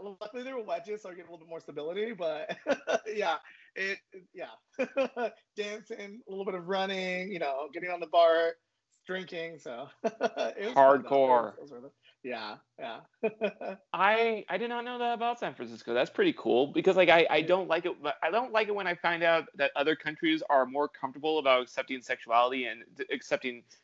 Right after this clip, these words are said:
Speaker 2: nudity, and I'm just like, "But
Speaker 1: Mm-hmm.
Speaker 2: nudity is so natural."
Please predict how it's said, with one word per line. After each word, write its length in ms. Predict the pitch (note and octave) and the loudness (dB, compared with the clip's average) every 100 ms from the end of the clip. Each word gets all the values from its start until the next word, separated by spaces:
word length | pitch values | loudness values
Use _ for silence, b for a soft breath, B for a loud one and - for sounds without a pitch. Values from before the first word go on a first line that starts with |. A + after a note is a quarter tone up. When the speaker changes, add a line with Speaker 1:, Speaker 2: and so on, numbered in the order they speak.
| _ | _
Speaker 2:
nudity, 640 | C3+ D3 B3 G3 A#2+ A2+ - b b | -2 2 4 6 4 2 -4 b b
and 80 | D3+ | 0
I'm 100 | D#3+ | 2
just 140 | E3 | 2
like, 100 | E3+ | 0
"But 160 | D3 D#3+ | 2 2
Speaker 1:
Mm-hmm. 20 | |
Speaker 2:
nudity 280 | E3 A3 G#3 | 2 2 4
is 100 | E3+ | 4
so 220 | - F#3+ | 6 4
natural." 680 | C#3 D3 E3+ G#3 C3+ A2 A#2 | 4 4 6 4 -2 -2 -4